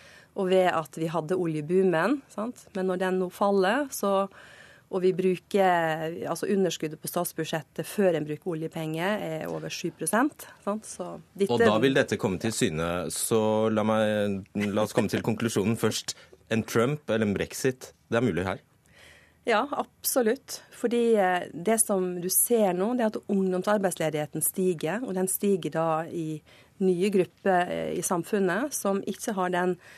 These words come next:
Speaker 1: samme tilbøyeligheten som den opprinnelige befolkningen med å bare ta en ekstra mastergrad, sant?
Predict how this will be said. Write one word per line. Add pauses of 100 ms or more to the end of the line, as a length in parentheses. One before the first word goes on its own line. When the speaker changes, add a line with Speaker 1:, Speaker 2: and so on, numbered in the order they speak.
Speaker 1:
samme
tilbøyeligheten
som
den
opprinnelige
befolkningen
med
å
bare
ta
en
ekstra
mastergrad,
sant?